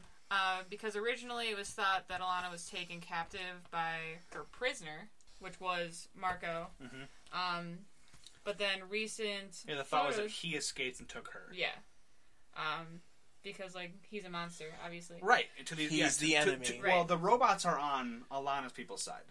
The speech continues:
Speaker 3: Mm-hmm.
Speaker 1: Mm-hmm.
Speaker 2: Correct?
Speaker 1: Yeah.
Speaker 2: Yeah. So, yeah, to them it's, "Well, he must have taken her. There's no way she would have left otherwise."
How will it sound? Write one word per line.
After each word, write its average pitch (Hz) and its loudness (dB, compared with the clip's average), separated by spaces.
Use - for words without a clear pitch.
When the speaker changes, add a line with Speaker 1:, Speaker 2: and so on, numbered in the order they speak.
Speaker 3:
Mm-hmm. 185 0
Speaker 1:
Mm-hmm. 233 -4
Speaker 2:
Correct? 156 -4
Speaker 1:
Yeah. - -14
Speaker 2:
Yeah. 110 -8
So, 131 -4
yeah, 123 -2
to 139 -6
them 135 0
it's, - -6
"Well, 247 -8
he 139 -8
must 107 -8
have - -8
taken 165 -10
her. 85 -14
There's 104 -10
no 107 -10
way 104 -10
she 117 -12
would 104 -10
have 95 -8
left - -8
otherwise." 110 -10